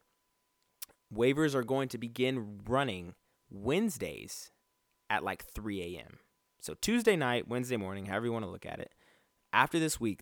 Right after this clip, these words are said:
that's when waivers are gonna be running. So make sure you get your waiver claims in on Tuesday evening before you go night-night.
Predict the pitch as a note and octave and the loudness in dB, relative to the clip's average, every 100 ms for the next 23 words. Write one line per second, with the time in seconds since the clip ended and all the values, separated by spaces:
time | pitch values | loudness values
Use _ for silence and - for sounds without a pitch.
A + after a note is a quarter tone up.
0 | - A2+ - C#3+ A#2+ A#2 A2 G#2+ G2+ G2 | 0 0 2 0 2 2 0 -4 -4 -6
1 | F#2 F#2+ - F#2+ G2 D3 - - D#3+ D#3 | -8 -8 -8 -4 0 0 0 0 2 2
2 | C3 B2+ - C3 A#2 A2+ A2 - G2+ G2 | 0 -2 0 2 2 0 -4 -8 -8 -8
3 | F#2+ F#2+ F#2 F2 E2 - G#2+ B2 C#3+ D#3 | -8 -10 -10 -10 -10 -6 0 0 2 2
4 | B2 B2 A2 A#2 A2 - - - - A2 | 2 -2 -2 -4 -4 -10 -18 -14 -4 -2
5 | A2 A2+ A#2 A2+ F#2+ E2 - | 0 2 2 2 -2 -10 -16